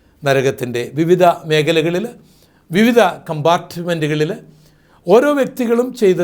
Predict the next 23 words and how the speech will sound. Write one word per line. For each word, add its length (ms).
തെറ്റുകൾക്ക് 560
അനുസൃതമായ 920
ശിക്ഷയാണ് 580
അവർക്ക് 320
ലഭിക്കുവാൻ 460
പോകുന്നത്. 400
മറ്റൊരു 300
കാര്യം 260
കൂടി 220
ഇടയ്ക്ക് 400
ഞാൻ 200
നിങ്ങളോട് 360
പറയട്ടെ. 400
നിങ്ങൾ 200
കഴിഞ്ഞ 280
കാലങ്ങളിൽ 460
എന്തെല്ലാം 520
പാപങ്ങൾ 480
ചെയ്ത 180
വ്യക്തിയാണെങ്കിലും, 720
നിങ്ങളുടെ 320
പാപത്തിൻ്റെ 460
പരിഹാരത്തിന് 580